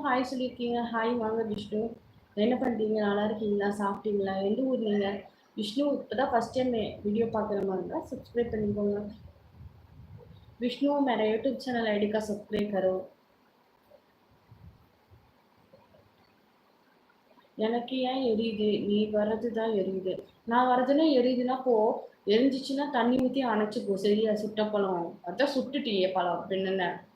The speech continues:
உனக்கு எரியதான் செய்யும். ஏன்னா அடுத்தவங்க வந்து எதுவும் பண்ணக்கூடாது. லைவ் போட்டா உனக்கு அப்படியே எரியும். எங்கெங்கேயோ எரியும். குட்டி ரவுடி அக்கா வணக்கம் சொல்லியிருக்கீங்க. வணக்கம். சூர்யா, வாங்க சூர்யா. இருள் சூழ்ந்த இரவிலே ஒளி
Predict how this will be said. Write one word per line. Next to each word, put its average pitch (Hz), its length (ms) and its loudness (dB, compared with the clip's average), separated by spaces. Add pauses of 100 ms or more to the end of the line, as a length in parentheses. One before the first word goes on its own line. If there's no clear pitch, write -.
(140)
உனக்கு 202 200 2
எரியதான் 226 420 4
செய்யும். 175 440 -4 (1040)
ஏன்னா 233 200 0
அடுத்தவங்க 233 440 2
வந்து 254 200 0
எதுவும் 247 240 4
பண்ணக்கூடாது. 214 880 0
லைவ் 202 240 0
போட்டா 226 220 -2
உனக்கு 220 200 -2
அப்படியே 240 580 0
எரியும். 240 480 2 (120)
எங்கெங்கேயோ 226 560 2
எரியும். 196 320 -2 (760)
குட்டி 294 320 4
ரவுடி 254 440 4
அக்கா 240 380 0
வணக்கம் 233 400 2
சொல்லியிருக்கீங்க. 214 560 0
வணக்கம். 208 380 2
சூர்யா, 262 420 0
வாங்க 240 340 0
சூர்யா. 214 600 -2 (420)
இருள் 247 340 -2
சூழ்ந்த 233 640 -4
இரவிலே 208 640 0 (100)
ஒளி 214 400 -2